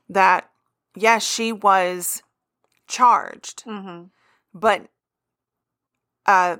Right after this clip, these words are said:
Speaker 1: they're only doing this investigation. What she was charged with is the current hospital she was working at and the hospital she worked at before.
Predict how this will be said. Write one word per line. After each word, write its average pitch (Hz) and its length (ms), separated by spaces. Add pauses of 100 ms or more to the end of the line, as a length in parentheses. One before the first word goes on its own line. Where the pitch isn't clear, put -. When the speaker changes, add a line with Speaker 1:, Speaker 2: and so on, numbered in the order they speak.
Speaker 1:
they're 220 420
only 202 280
doing 185 340
this 220 240
investigation. 190 880
What 175 140
she - 140
was 175 200
charged 254 380
with 170 180
is 165 180
the 156 180 (100)
current 226 320
hospital 226 340
she 220 140
was 208 120
working 202 380
at 196 240 (300)
and 156 120
the 156 60
hospital - 380
she - 140
worked 170 240
at - 100
before. 170 520